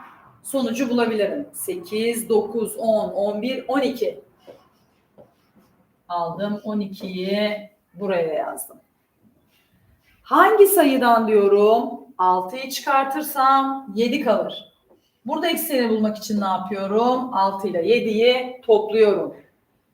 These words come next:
Yedi, sekiz, dokuz, on, on bir, on iki, on üç. Aldım, on üç yazdım.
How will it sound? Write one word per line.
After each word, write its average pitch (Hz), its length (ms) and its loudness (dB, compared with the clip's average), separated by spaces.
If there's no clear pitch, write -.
Yedi, 240 380 -2
sekiz, 240 500 -2
dokuz, 226 380 2
on, 226 260 6
on 233 280 2
bir, 196 120 2
on 214 160 4
iki, 254 360 -4
on 277 160 6
üç. - 520 -6
Aldım, - 300 -2
on 214 100 0
üç - 200 -8
yazdım. - 360 -14